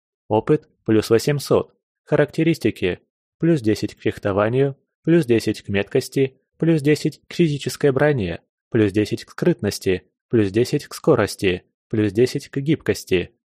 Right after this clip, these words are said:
Навыки. Плюс двадцать к владению шпорой, плюс двадцать к легкой атлетике, плюс тридцать к стрелку. Выживший Рубер наложил на вас метку кровника.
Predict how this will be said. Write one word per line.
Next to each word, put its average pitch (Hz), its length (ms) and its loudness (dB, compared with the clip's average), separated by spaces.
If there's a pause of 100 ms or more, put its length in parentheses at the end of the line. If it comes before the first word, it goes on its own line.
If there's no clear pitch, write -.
(180)
Навыки. 101 600 0 (460)
Плюс 110 220 2
двадцать 117 420 -2
к - 60 -8
владению 113 480 2
шпорой, 104 560 0 (280)
плюс 160 240 0
двадцать 131 500 -2 (100)
к - 60 -4
легкой 107 360 2
атлетике, 101 640 -2 (300)
плюс 131 240 2
тридцать - 520 0
к - 60 -20
стрелку. 120 720 0 (540)
Выживший 160 560 4
Рубер 151 320 2
наложил 127 440 4
на 92 160 0
вас 127 280 0
метку 120 340 2
кровника. 98 680 0